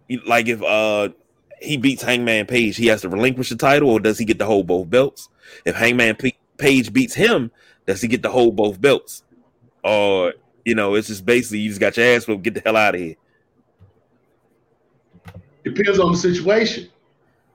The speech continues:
Speaker 2: Depends on what they wanna do with it. Depends on the storyline they wanna have. It, it depends. They could say, "Okay, I got the, I got the Ring of Honor title. I want my title shot." Okay, well, you got to give up the title to,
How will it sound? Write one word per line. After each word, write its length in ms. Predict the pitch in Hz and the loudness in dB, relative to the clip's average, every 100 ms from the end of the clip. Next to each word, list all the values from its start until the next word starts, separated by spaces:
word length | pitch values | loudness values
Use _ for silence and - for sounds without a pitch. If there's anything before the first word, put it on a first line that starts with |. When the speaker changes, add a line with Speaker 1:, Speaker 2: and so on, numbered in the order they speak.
| _ | _
Speaker 2:
Depends 340 | - 190 180 170 | -4 0 2 2
on 100 | 165 | 0
what 120 | 165 | 2
they 80 | 160 | 2
wanna 240 | 156 151 | 2 2
do 160 | 202 240 | 2 2
with 180 | 156 | 2
it. 200 | 107 - _ _ _ _ - | 0 -6 _ _ _ _ -14
Depends 340 | - 180 175 | -4 0 2
on 140 | 160 | 2
the 40 | 151 | 0
storyline 540 | 226 226 226 185 156 | 0 2 2 2 0
they 60 | 147 | 0
wanna 240 | 139 135 | 0 0
have. 360 | 135 120 - - _ _ _ _ _ _ - _ _ _ _ _ _ - | -2 -4 -6 -14 _ _ _ _ _ _ -20 _ _ _ _ _ _ -8
It, 120 | 139 | -4
it 140 | 151 | -2
depends. 680 | 147 214 233 147 - - - _ _ _ _ _ _ _ - | -2 0 0 0 -4 -12 -20 _ _ _ _ _ _ _ -4
They 100 | 156 | -2
could 240 | 156 220 233 | 2 0 2
say, 320 | 214 175 165 | 2 4 4
"Okay, 640 | 175 180 156 143 143 - - | 2 2 0 0 -2 -6 -4
I 100 | 180 | 0
got 240 | 196 196 180 | 0 0 0
the, 200 | 175 175 | -2 0
I 100 | 208 | 2
got 200 | 208 190 | 2 2
the 40 | |
Ring 220 | 180 196 | 2 2
of 120 | 180 | 2
Honor 280 | 180 175 170 | 2 2 0
title. 580 | 156 175 151 120 107 - _ _ _ - | 0 2 2 0 -4 -12 _ _ _ -2
I 160 | 160 | 2
want 200 | 180 190 | 4 4
my 140 | 170 160 | 2 0
title 420 | 160 170 151 127 | 0 2 2 0
shot." 400 | 131 123 101 - _ | -4 -4 -6 -10 _
Okay, 280 | 135 135 143 | -6 -2 0
well, 120 | 135 | 0
you 120 | 131 156 | 0 2
got 160 | 156 | 2
to 80 | 147 | 2
give 280 | 139 143 151 | 0 0 0
up 220 | 151 147 | 0 -4
the 80 | 131 | -6
title 420 | 160 151 143 123 117 | -2 -2 -2 -8 -10
to, 200 | 123 | -10